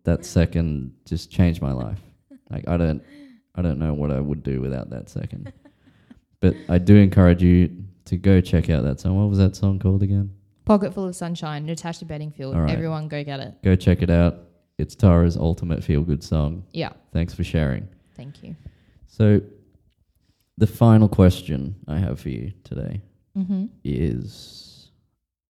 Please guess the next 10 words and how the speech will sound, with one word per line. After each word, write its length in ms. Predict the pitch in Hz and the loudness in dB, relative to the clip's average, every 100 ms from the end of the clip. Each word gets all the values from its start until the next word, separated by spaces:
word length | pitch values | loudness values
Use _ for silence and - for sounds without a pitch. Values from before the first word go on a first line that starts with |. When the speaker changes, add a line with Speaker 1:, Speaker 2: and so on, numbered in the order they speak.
| _ | _
Speaker 1:
what 260 | - 90 92 | -4 -4 -2
is 180 | 87 92 | -2 -2
one 340 | 71 85 87 85 | -2 -2 -2 -4
final 360 | 80 78 73 | -8 -6 -8
thing 480 | - 71 64 64 98 - _ | -6 -6 -6 -8 -12 -14 _
you 140 | - 78 | -4 -2
would 120 | 73 | -2
want 260 | 82 67 - | -2 -6 -2
people 340 | 87 67 71 | -2 -2 -6
listening 600 | 67 - - 67 62 62 | -4 -6 -8 -10 -10 -10